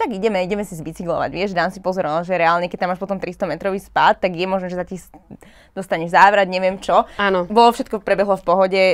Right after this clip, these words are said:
Speaker 1: dostali ste sa dole s kľudom, bez akýchkoľvek, o, extrémnych situácií, hej?
Speaker 2: Hej, ja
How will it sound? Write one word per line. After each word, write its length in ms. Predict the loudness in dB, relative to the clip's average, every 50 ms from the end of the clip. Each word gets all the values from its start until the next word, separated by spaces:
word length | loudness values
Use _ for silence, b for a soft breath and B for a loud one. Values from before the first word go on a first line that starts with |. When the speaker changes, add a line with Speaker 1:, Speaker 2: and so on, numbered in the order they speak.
| 2
Speaker 1:
dostali 320 | -2 -6 -4 -4 -6 -6 -6
ste 160 | -8 -8 -8
sa 80 | -4
dole 240 | 0 2 2 4 2
s 80 | 2 -2
kľudom, 720 | -8 -8 -6 -2 2 4 4 4 4 0 -4 -8 -6 -4
bez 160 | -4 -4 -4
akýchkoľvek, 560 | -6 -8 -10 -14 -6 -2 -2 -2 -2 -4 -8 -8 -8
o, 160 | -6 -6 -4
extrémnych 480 | -4 -4 -8 -4 -4 -4 -4 -4 -8 -10
situácií, 400 | -12 -12 -12 -12 -12 -12 -12 -10
hej? 140 | -10 -10 -10 -12 -16 _
Speaker 2:
Hej, 160 | -4 -2 2 4
ja 100 | 4